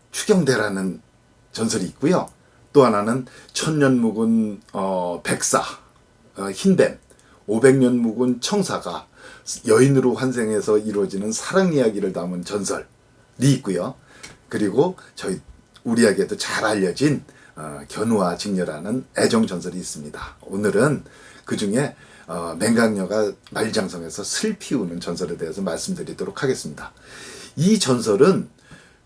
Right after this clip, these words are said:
중국 분들이 옛날 중국 고전에 사실로서 기록됐던 어떤 내용들이,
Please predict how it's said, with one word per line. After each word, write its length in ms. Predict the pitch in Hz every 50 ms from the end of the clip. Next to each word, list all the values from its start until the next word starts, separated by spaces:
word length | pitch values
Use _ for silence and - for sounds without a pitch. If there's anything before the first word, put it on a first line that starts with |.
| _ _ -
중국 280 | - 170 196 202 190
분들이 720 | 190 170 147 123 107 95 90 85 95 117 135 120 87 73 - - _ _ _ _ _ _ _ _ -
옛날 520 | 101 127 139 156 175 175 180 185 190 185
중국 340 | - 120 117 123 160 160 -
고전에 880 | - 107 110 120 127 139 147 139 123 104 92 87 87 101 120 117 98 85 80
사실로서 1120 | - - - - - 190 180 - 214 220 208 190 170 143 120 - - - 147 147 143 135 143
기록됐던 760 | - - 131 143 143 143 - - 123 113 - - 120 113
어떤 360 | 113 107 - - 113 107 110 107
내용들이, 840 | 98 107 117 120 120 104 90 98 92 98 117 147 147 113 92